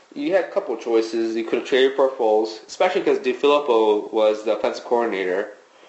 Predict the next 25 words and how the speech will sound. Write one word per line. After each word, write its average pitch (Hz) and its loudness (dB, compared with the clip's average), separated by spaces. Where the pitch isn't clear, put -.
Uh, 101 2
you 107 -4
could 110 0
have 107 4
signed 107 0
back 123 0
Keenum, 104 -4
who 120 -2
already 120 2
was 120 0
in 120 -6
your 113 -4
system, 110 0
probably 127 0
would 127 -2
have 113 -4
played 117 -2
better 117 4
in 113 0
that 120 2
system 113 -2
than 107 0
in 104 -4
Denver. 107 -2
Uh, 101 2